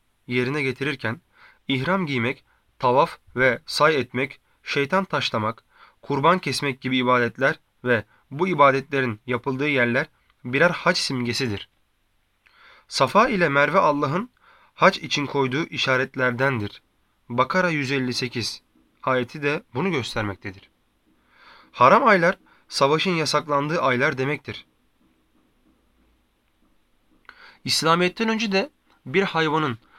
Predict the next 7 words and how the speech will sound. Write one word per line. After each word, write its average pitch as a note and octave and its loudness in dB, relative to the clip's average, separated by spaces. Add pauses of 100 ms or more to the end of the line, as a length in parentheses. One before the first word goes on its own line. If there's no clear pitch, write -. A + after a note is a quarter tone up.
(160)
kurbanlık D#3 2
olduğunu C#3 0 (180)
göstermek C#3+ 0
üzere B2+ -2 (320)
boynuna D#3+ 0
bir G3 -2
tür B2 -4